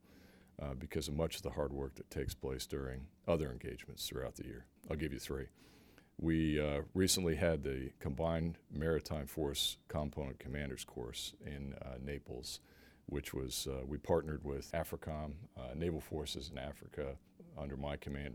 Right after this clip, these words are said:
ran the program for a week, and we brought in the Naval War College to do the scenarios and, uh, some of the, uh, seminars. I participated in the Gulf of Guinea Conference in Paris. I was invited by Admiral Prezook. All the African nations came,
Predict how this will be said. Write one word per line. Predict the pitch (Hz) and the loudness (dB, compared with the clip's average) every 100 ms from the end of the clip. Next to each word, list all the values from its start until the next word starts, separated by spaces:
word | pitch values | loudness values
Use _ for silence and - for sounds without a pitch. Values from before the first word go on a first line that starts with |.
| 62 | -6
ran | 69 85 82 82 73 85 | -2 0 2 0 -2 -4
the | 78 | -4
program | - 76 76 71 | 0 0 0 -4
for | 71 - | -4 -4
a | 65 | -2
week, | 67 76 - | -2 -4 -4
and | 65 | -4
we | 67 | 0
brought | 82 78 | 2 2
in | 71 | 0
the | 65 | -2
Naval | 69 69 73 | -4 -4 -4
War | 64 69 | -6 -6
College | - 67 65 - - | -4 -4 -4 -8 -12
to | - | -14
do | 64 67 64 | -8 -8 -6
the | 65 64 | -8 -6
scenarios | - 78 73 71 69 65 67 - - - - - - | -4 -4 -4 -2 -2 -2 -4 -8 -10 -20 -20 -18 -8
and, | 67 67 64 | -4 -4 -2
uh, | 64 62 62 - _ - - | -2 -2 -4 -10 _ -10 -4
some | - 69 | -2 -2
of | 62 | -4
the, | 62 62 62 | -6 -8 -10
uh, | 62 | -6
seminars. | - 76 67 58 - - - - | -4 -2 -4 -8 -12 -14 -14 0
I | 87 | 0
participated | - - 107 - 90 101 95 87 82 65 | 2 4 6 8 6 8 10 10 6 2
in | 64 64 | -6 -6
the | 64 60 - - - - - | -6 -10 -14 -20 -20 -20 2
Gulf | 85 78 | 4 4
of | 73 | 2
Guinea | 92 78 | 0 0
Conference | - 80 76 - - | -2 -4 -4 -6 -8
in | - | -10
Paris. | - 87 82 - | 0 2 2 2
I | |
was | 78 73 | -2 -4
invited | - 73 73 - | -2 0 0 0
by | - | -2
Admiral | 69 69 - - | -2 -4 -4 -2
Prezook. | 71 76 82 - - | -2 0 -2 -2 -4
All | 80 85 | 2 2
the | 78 76 | 4 2
African | 76 - - 65 | 0 -2 -8 -8
nations | 67 67 - - | -6 -8 -8 -8
came, | - 71 | -4 -4